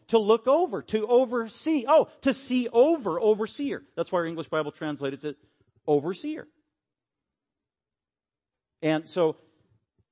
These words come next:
the elders are overseers. The elders are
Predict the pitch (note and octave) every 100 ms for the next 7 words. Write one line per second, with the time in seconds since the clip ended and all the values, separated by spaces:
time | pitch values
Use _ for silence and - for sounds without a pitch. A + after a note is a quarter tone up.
0 | _ _ _ _ B2+ E3 F3 A3+ C#4+ E4+
1 | A3+ F3 F3+ - - E3 E3 F#3 F3+ F3
2 | E3 A#3 - D#4 D4+ A#3 A2 F2 - D#3+
3 | G3 F#3 C#4 E4 A3 G3+ F3 _ _ -
4 | C#3+ D#3 G#3+